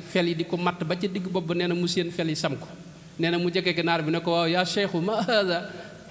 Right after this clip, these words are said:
ma hada?" Waaw, lii moom ak wilaaya la wala? Sëñ bi ne ko, "Tarbiyatul hayy alladi laysa yamut laysat ka tarbiyati hayyin qad yamut." <laughs> Moo tax foofu yi la nekkoon. Léppam da koy, day daal di,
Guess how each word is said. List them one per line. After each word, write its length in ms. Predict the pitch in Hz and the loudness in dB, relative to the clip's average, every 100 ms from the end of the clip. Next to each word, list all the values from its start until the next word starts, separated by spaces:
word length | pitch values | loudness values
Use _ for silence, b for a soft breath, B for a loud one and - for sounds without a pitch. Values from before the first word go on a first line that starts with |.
| 220 | -2
ma 100 | 240 | 0
hada?" 420 | 180 185 175 143 - B B B - - | 2 2 2 0 -2 B B B -16 -2
Waaw, 140 | 165 | 0
lii 160 | 185 202 | 2 2
moom 160 | 202 196 | 2 2
ak 120 | 190 | 0
wilaaya 380 | 196 214 208 220 | 2 4 4 4
la 100 | 247 | 0
wala? 220 | 262 233 - - B B B | -2 -2 -4 -10 B B B
Sëñ 180 | - 185 | -2 0
bi 60 | 190 | 2
ne 100 | 254 | 2
ko, 160 | 196 123 B B B - | 0 -2 B B B -2
"Tarbiyatul 600 | 196 202 180 202 196 185 165 | 2 2 2 2 2 0 0
hayy 240 | 180 196 190 | 0 0 0
alladi 380 | 180 180 175 175 | 2 2 2 2
laysa 300 | 185 180 185 | 2 2 4
yamut 380 | 190 196 233 - B B - | 4 2 0 -2 B B 0
laysat 360 | 175 196 233 - | 2 4 0 0
ka 100 | 226 | 0
tarbiyati 520 | 233 220 208 220 202 | 2 0 0 0 0
hayyin 340 | 185 190 185 | 0 2 2
qad 160 | 175 170 | 0 2
yamut." 300 | 151 143 131 - | 2 2 0 0
<laughs> 20 | - - 214 - - - - 427 - - - - - - - B B B B - - - - - - - | -2 0 -4 -6 -10 -12 -10 -8 -6 -10 -16 -18 -10 -8 -8 B B B B -10 -8 -8 -12 -20 -20 -2
Moo 100 | 143 | 2
tax 140 | 151 | 2
foofu 220 | 147 165 175 | 2 2 4
yi 160 | 226 - - - - - - | 2 -2 -10 -12 -14 -16 -4
la 100 | 143 | 0
nekkoon. 280 | 147 147 131 107 - - - - - - - - - - - - - - 156 | 0 0 -4 -8 -14 -18 -20 -20 -20 -20 -20 -20 -20 -20 -20 -20 -20 -10 0
Léppam 420 | 180 - 220 208 | 2 2 -2 -2
da 80 | 214 | 0
koy, 160 | 190 | 0
day 260 | 170 165 170 | 0 0 0
daal 180 | 180 | 0
di, 80 | 175 | -2